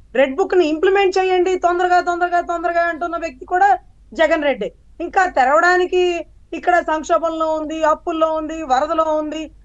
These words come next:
పరిస్థితులు ఎలా ఉన్నాయి అంటూ ప్రభుత్వం ఆలోచించినా తెరవండి సార్, ఇంకా లేట్ ఏంటి సార్ అంటున్న పరిస్థితి అండి. పాపం పిన్నెల్లి గారు జైల్లో ఉండి బయటకు వచ్చే టైంలో అక్కడికి వెళ్ళి ఆయన బెయిల్ క్యాన్సిల్ చేపించారు. ఇప్పుడు నందిగం సురేష్ గారు లోపలికి ఉండి చెప్పుంటారు,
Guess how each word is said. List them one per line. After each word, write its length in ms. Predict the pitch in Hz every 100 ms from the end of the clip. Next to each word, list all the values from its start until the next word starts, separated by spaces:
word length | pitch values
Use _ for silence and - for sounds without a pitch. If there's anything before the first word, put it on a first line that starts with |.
| - 269
పరిస్థితులు 440 | 311 - 359 349
ఎలా 200 | 320 320
ఉన్నాయి 300 | 311 302 320
అంటూ 560 | 302 285 330 233 269 - - - -
ప్రభుత్వం 440 | 226 226 311 - 403
ఆలోచించినా 800 | 320 320 311 302 277 285 269 247
తెరవండి 460 | - 190 226 262 277
సార్, 300 | 262 254 202
ఇంకా 300 | 220 294 294
లేట్ 260 | 277 269
ఏంటి 220 | 269 262
సార్ 320 | 254 254 262 - - - - -
అంటున్న 240 | 285 320
పరిస్థితి 480 | 320 311 302 - 294
అండి. 220 | 240 180 - - -
పాపం 220 | 311 359
పిన్నెల్లి 360 | 269 294 349 349
గారు 180 | 349 349
జైల్లో 360 | 311 330 330
ఉండి 140 | 339 311
బయటకు 400 | 247 294 - 320
వచ్చే 200 | 320 320
టైంలో 260 | 311 320
అక్కడికి 420 | 262 254 - 339 330
వెళ్ళి 140 | 311
ఆయన 120 | 302
బెయిల్ 280 | 226 262 294
క్యాన్సిల్ 380 | 294 285 277 262
చేపించారు. 440 | 247 240 - 196 - - - -
ఇప్పుడు 220 | 277 339
నందిగం 420 | 302 302 339 349
సురేష్ 280 | 302 330 277
గారు 160 | 320 320
లోపలికి 400 | 302 294 330 320
ఉండి 180 | 311 311
చెప్పుంటారు, 420 | 302 302 311